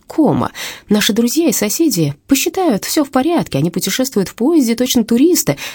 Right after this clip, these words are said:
а потому не будут и беспокоиться». Примечание: озеро Комо в предгорьях Альп,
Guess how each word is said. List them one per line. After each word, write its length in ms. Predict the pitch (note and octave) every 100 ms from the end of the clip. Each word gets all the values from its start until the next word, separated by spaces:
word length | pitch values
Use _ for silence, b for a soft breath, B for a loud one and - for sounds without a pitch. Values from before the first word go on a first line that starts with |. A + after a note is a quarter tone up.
| B
а 180 | F#3+ D#3+
потому 460 | E3+ E3+ B3 C#4+
не 120 | E3+
будут 340 | F#3+ F#3+ F3 F#3
и 80 | F#3
беспокоиться». 800 | F#3+ - A3+ E4 G3 C#3 - - _ _ _ _ _ -
Примечание: 500 | F3+ F#3 D#3 C#3+ D3
озеро 340 | F#3 E3+ E3+
Комо 320 | E3+ C4+ A3
в 40 | D3
предгорьях 520 | D#3+ D#3+ D3+ D3 -
Альп, 240 | A3+ C4